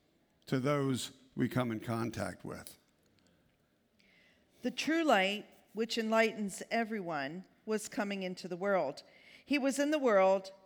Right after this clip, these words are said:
Speaker 2: and the world came into being through him. Yet the world did not know him. He came to what was his own,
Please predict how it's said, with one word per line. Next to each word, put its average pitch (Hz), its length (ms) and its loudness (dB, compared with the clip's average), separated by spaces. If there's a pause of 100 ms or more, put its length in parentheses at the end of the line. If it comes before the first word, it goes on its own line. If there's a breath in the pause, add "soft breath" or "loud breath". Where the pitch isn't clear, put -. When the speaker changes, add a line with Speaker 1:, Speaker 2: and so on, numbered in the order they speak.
(140)
Speaker 2:
and 202 120 -2
the 202 60 -2
world 214 340 2
came 220 380 -4
into 208 340 -6
being 190 360 -4
through 185 280 -8
him. 170 460 -6 (580 loud breath)
Yet 208 200 -2
the 214 60 -4
world 196 300 0
did 196 160 -4
not 180 240 -4
know 185 220 -4
him. 160 380 -8 (800 soft breath)
He 233 100 -8
came 262 360 0
to 254 120 -6
what 208 220 -2
was 202 200 -4
his 190 180 -10
own, 175 460 -4